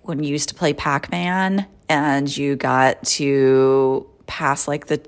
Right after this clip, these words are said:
the, the two first levels and you got to the second one, you were so happy you got there. But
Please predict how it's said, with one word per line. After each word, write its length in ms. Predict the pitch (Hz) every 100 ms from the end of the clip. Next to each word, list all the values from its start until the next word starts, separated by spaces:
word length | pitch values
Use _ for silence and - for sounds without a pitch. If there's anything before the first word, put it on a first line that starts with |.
| - - -
the, 180 | 143 143 -
the 100 | 151
two 880 | - 185 156 147 151 151 151 143 - _ _ _
first 880 | - - 151 147 151 - - - - - - - -
levels 600 | 165 214 226 185 196 202
and 120 | 160
you 60 | 165
got 180 | 160
to 80 | 196
the 100 | 160
second 380 | 160 175 208 196
one, 100 | 175 -
you 100 | 190
were 80 |
so 220 | 185 240 208
happy 320 | 180 185 214
you 40 |
got 300 | - 190 196
there. 220 | 165 147
But 340 | 151 143 139